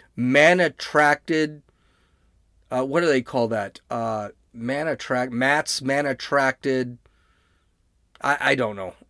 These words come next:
I, I don't ca-, Max, man-attracted individuals or persons, maps. Man-attracted persons. He was just fired from his teaching position at Dominion University. He, the guy's a doctor.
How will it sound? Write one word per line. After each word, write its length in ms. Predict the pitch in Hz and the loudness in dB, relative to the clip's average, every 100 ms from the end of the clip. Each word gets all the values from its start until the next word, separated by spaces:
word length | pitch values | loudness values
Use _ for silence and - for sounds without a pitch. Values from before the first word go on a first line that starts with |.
| _ | _
I, 300 | 123 127 131 | -6 -4 0
I 20 | 131 | 2
don't 240 | 131 120 | 2 0
ca-, 80 | - | 0
Max, 560 | 156 139 123 - - - - | 4 4 4 -2 -6 -8 -14
man-attracted 1040 | 135 139 139 131 - 135 127 - 123 110 - _ _ _ _ | -10 -6 -4 -6 -2 -2 -2 -4 -6 -8 -16 _ _ _ _
individuals 640 | 143 127 120 127 127 127 113 | -4 -2 0 0 0 -4 -4
or 60 | |
persons, 480 | - 185 - 135 - | -2 -2 -2 -6 0
maps. 520 | 151 127 - - - _ _ _ _ - | 2 2 0 -10 -14 _ _ _ _ 2
Man-attracted 800 | 185 196 185 - 170 - 156 - | 6 6 6 6 6 6 -2 4
persons. 500 | 160 151 165 175 - - - | 4 4 2 -2 -6 -18 2
He 160 | 311 | 6
was 160 | 330 240 | 6 6
just 340 | - 262 - | 6 6 6
fired 400 | - 220 226 220 | 4 8 10 8
from 140 | 196 180 | 4 0
his 160 | 151 | 0
teaching 420 | - 208 - 226 190 | -2 -2 0 -4 -2
position 680 | 202 175 196 185 220 240 - _ _ _ _ _ _ _ _ _ _ _ 180 | 0 4 2 6 4 4 -2 _ _ _ _ _ _ _ _ _ _ _ 2
at 160 | 185 | 6
Dominion 580 | 180 170 175 226 240 233 | 6 6 8 6 6 6
University. 680 | 214 220 196 202 196 220 214 | 6 6 8 6 6 2 0
He, 240 | 180 262 | -2 -4
the 180 | 233 196 | 0 2
guy's 300 | 190 294 240 | 8 8 8
a 60 | 180 | 6
doctor. 600 | 131 180 208 - 120 | 6 6 6 2 -4